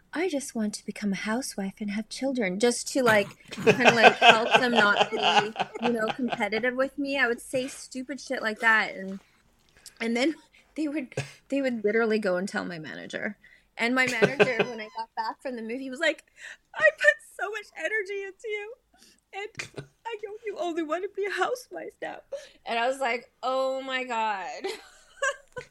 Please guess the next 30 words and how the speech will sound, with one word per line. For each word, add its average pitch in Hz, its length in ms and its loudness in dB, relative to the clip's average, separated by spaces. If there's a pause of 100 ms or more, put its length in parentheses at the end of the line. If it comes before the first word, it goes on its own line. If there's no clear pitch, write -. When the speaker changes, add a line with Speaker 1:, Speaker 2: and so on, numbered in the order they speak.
(140)
Speaker 1:
<laughs> 302 160 -8
We're, 302 320 -6 (800)
this 240 240 -16
was 220 240 -20 (120)
an 220 180 -6
interesting 190 720 -6
development. 185 840 -2 (580)
And 262 180 -2
I 214 80 -2
know 202 200 0
who 202 260 -2
said 202 260 -12 (200)
that, 220 500 -4 (420)
you 285 220 -2
know? - 300 2
<laughs> - 40 -20 (800)
And, 247 400 -2
and 254 200 -6
literally, 233 460 -6
it's 214 260 -14
just, - 340 -20
it's 226 220 -14
just - 340 -18
so 196 240 -12
catty 185 500 -18
when, 185 440 -16
when, 185 340 -12 (100)
you 196 140 -8
know, 175 140 -6
you're 175 340 -4